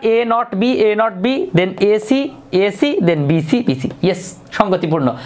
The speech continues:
অর্থাৎ মিল আছে। তো already যারা আমার Facebook গ্রুপে যুক্ত হওনি, ইমার্জেন্সি যুক্ত হয়ে যাও, কারণ ওখানে তুমি তোমার প্রশ্নগুলো করতে পারবা, যত প্রশ্ন আছে সব প্রশ্নগুলো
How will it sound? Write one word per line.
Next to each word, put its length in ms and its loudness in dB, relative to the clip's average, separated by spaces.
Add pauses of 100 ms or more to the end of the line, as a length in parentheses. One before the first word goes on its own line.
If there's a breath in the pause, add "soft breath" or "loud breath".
(120 loud breath)
অর্থাৎ 200 -2 (100)
মিল 140 0 (100)
আছে। 160 -4 (540 loud breath)
তো 80 2 (540 loud breath)
already 320 0
যারা 180 2 (420)
আমার 220 0 (180)
Facebook 440 2 (140)
গ্রুপে 280 2 (120)
যুক্ত 220 -2 (140)
হওনি, 340 0 (360)
ইমার্জেন্সি 540 0
যুক্ত 180 -2 (100)
হয়ে 180 2
যাও, 140 2 (320)
কারণ 220 2
ওখানে 300 0
তুমি 200 2
তোমার 220 0
প্রশ্নগুলো 420 0 (100)
করতে 280 0
পারবা, 240 0 (380)
যত 160 0 (120)
প্রশ্ন 280 0
আছে 180 -4
সব 140 0
প্রশ্নগুলো 380 0